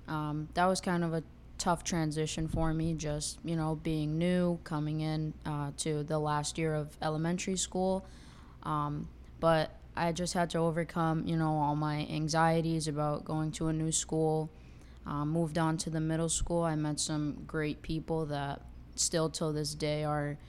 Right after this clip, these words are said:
um, just great, great people for me. And, um, went to the high school. I struggled a little bit there, you know, just finding myself. A lot of people struggle in high school, and that was kind of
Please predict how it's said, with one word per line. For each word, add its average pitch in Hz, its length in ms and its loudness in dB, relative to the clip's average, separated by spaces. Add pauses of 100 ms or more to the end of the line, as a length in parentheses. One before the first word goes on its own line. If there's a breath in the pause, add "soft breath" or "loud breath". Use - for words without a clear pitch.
(340 loud breath)
um, 143 480 -4 (100)
just - 420 0 (640)
great, 185 360 4 (120)
great 185 240 4
people 170 320 2
for 165 320 0
me. 175 300 0 (160)
And, 156 560 0 (100)
um, - 460 -4 (140)
went 185 220 0
to 208 80 2
the 190 100 4
high 165 180 4
school. 170 300 2
I 160 220 4
struggled 165 520 4
a 165 80 4
little 165 240 2
bit 160 220 0
there, 160 480 0 (400 loud breath)
you 170 100 0
know, 160 180 4
just 160 300 0
finding 160 420 4
myself. 160 560 2
A 160 40 0
lot 156 320 2
of 151 340 -4 (240)
people 175 320 2
struggle 160 420 2
in 165 80 2
high 160 200 2
school, 165 240 0
and 156 160 2
that 151 160 0
was 156 180 0
kind 156 320 0
of 151 260 -4